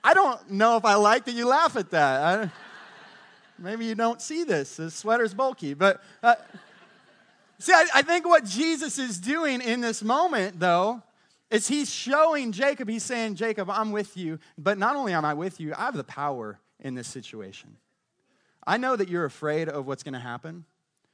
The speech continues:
but Jacob, I have power. I have power to overcome you, and I have power to overcome your situation.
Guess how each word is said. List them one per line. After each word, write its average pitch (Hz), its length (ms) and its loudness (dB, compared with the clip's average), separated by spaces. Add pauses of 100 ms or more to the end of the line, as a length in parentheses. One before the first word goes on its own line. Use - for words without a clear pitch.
(720)
but 165 140 -14
Jacob, 160 440 -12 (400)
I 202 140 -16
have 240 160 -14
power. 214 320 -6
I 214 100 0
have 226 120 -6
power 214 240 -4
to - 120 -14
overcome 147 440 -10
you, 233 140 -12
and 240 60 -10
I 285 100 -8
have 180 100 -12
power 165 240 -6
to 147 80 -12
overcome 160 380 -12
your 160 100 -12
situation. 175 680 -16